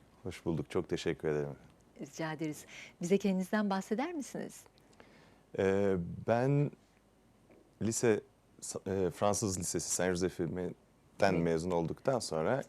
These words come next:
Speaker 1: İstan-,
Speaker 2: Frankofonsunuz.
Speaker 1: Evet.
Speaker 2: Ne
Speaker 1: Sonra
Speaker 2: güzel.
Speaker 1: İstanbul Üniversitesi'ne, e, hukuk fakültesine gittim. Zaten o zaman Türkiye'de çok az <laughs> fakülte var. Hukuk fakültesi vardı.
Speaker 2: Evet,
Speaker 1: Şimdiki
Speaker 2: şimdi çok
Speaker 1: gibi değil.
Speaker 2: arttı.
Speaker 1: Evet, aynen.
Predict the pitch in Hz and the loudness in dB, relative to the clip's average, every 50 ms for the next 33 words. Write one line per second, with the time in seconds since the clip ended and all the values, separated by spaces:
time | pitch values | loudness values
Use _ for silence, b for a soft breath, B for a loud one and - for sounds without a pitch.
0 | - - 220 208 185 170 - 117 175 - - 185 175 170 165 - - 160 160 175 | -10 -6 -2 2 4 6 6 6 6 4 2 2 0 0 -2 -4 -6 -6 -2 0
1 | 190 233 330 359 - - - - 95 90 82 80 73 71 - - - - - 190 | 2 2 2 0 0 -2 2 4 4 6 6 4 2 -2 -4 -8 -12 -6 -2 2
2 | 110 92 92 107 95 80 - - 117 110 98 92 90 87 85 82 82 82 80 - | 2 4 4 4 2 2 0 2 2 2 4 4 2 2 2 2 0 0 0 -2
3 | - 73 - - 78 80 80 78 - - - B B B B B B B B - | -4 -8 -6 -4 -2 -2 -2 -4 -6 -10 -20 B B B B B B B B -2
4 | - 82 82 82 78 - - 87 92 82 101 - - 90 80 - 82 - 73 - | 0 2 2 2 2 0 0 -2 -2 -2 0 2 2 2 2 0 -2 -4 -4 -4
5 | - 78 76 73 - - - 123 104 92 87 80 82 85 82 82 78 85 85 85 | -2 -4 -4 -4 -4 -4 -2 0 2 4 2 4 4 2 2 2 2 0 0 0
6 | 85 80 - - 82 - - 82 80 80 - 82 78 - - - 82 78 - - | -2 -2 -2 -2 -2 0 2 2 2 2 0 0 0 2 2 2 2 2 -2 -6
7 | - - - - - - 147 - - - - 101 92 - - 80 - 80 78 73 | -10 -12 -14 -12 -8 -8 -8 -8 -6 -2 0 0 0 0 -4 -4 0 2 4 4
8 | 71 73 85 90 80 85 78 - 82 - - - - 78 - - 76 73 76 76 | 4 2 0 -2 -4 -4 -2 -2 -2 -4 -4 -8 -8 -6 -4 -4 -2 0 0 0
9 | - 143 - - - - 190 180 - 151 156 170 156 160 160 180 208 - - _ | -2 -4 -4 -2 -2 0 0 0 0 2 4 4 4 4 2 0 0 -2 -6 _
10 | - - - - - B B B B B B B B B - - 82 73 71 67 | -14 -12 -12 -12 -12 B B B B B B B B B -6 -4 -2 -2 -2 -2
11 | - 73 76 76 76 82 104 | -2 -4 -2 -2 -2 -4 -4